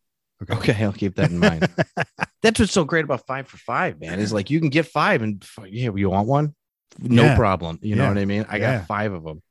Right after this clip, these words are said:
Speaker 2: Or I'll
Speaker 1: Jesus
Speaker 2: eat
Speaker 1: Christ.
Speaker 2: two more of 'em later. Like,
Speaker 1: Yeah.
Speaker 2: it's
Speaker 1: And now it's, like, five for, like,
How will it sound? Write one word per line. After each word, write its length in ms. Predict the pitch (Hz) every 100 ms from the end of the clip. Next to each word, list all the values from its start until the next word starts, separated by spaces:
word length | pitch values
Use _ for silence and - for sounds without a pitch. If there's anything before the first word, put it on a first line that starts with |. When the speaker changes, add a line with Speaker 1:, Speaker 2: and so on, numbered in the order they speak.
| _
Speaker 2:
Or 260 | 160 160 139
I'll 100 | 127
Speaker 1:
Jesus 120 | 131
Speaker 2:
eat 80 | 117
Speaker 1:
Christ. 360 | - 104 87 -
Speaker 2:
two 160 | 139
more 300 | 135 135 123
of 80 | 113
'em 120 | 107
later. 280 | 107 117 78
Like, 260 | 80 85 110
Speaker 1:
Yeah. 160 | 110
Speaker 2:
it's 140 | 104 - _ 113
Speaker 1:
And 60 |
now 160 | 123 135
it's, 120 | 135
like, 320 | 127 107 92 _ _ - - - -
five 460 | - - 113 113 101
for, 140 | 117
like, 220 | 101 90